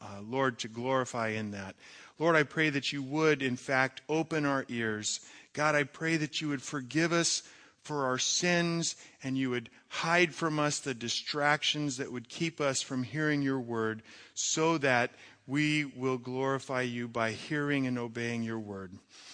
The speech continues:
In Jesus' name we pray. Amen. "Repent, for the end is near." This was spelled out in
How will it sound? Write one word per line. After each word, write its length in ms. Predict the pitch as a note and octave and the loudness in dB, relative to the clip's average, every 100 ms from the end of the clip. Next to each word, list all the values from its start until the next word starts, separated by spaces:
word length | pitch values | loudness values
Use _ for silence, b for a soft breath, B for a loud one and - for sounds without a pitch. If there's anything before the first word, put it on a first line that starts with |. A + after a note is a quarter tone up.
| B B | B B
In 180 | A2+ G#2+ | -8 -6
Jesus' 500 | A2 C3 B2+ B2+ - | -2 -2 -2 -2 -2
name 220 | B2 A#2+ | -2 -2
we 100 | A#2+ | -4
pray. 420 | A2+ G#2+ F#2 F#2+ - _ _ b b b b | -6 -12 -12 -14 -18 _ _ b b b b
Amen. 540 | A2 A2+ A#2+ A#2 G2 F2 b b b b b _ _ b b b b b b b b | -4 0 0 0 -4 -10 b b b b b _ _ b b b b b b b b
"Repent, 800 | E3+ G#3+ - A3+ C4+ B3+ - - - b b b b b b b | 2 2 4 8 10 8 4 -6 -8 b b b b b b b
for 140 | F3 | -2
the 160 | F3 G#3 | 4 8
end 180 | A#3 A3+ | 8 8
is 180 | G3 E3 | 4 4
near." 480 | G3 G#3 E3 A2+ - B B B B B B B D3+ | 6 8 8 4 -4 B B B B B B B -4
This 160 | D#3 | -4
was 120 | E3 | 0
spelled 540 | - - - E3 D3+ D3 | -2 0 2 4 4 4
out 220 | C#3 C3 | 4 4
in 160 | A#2+ | 0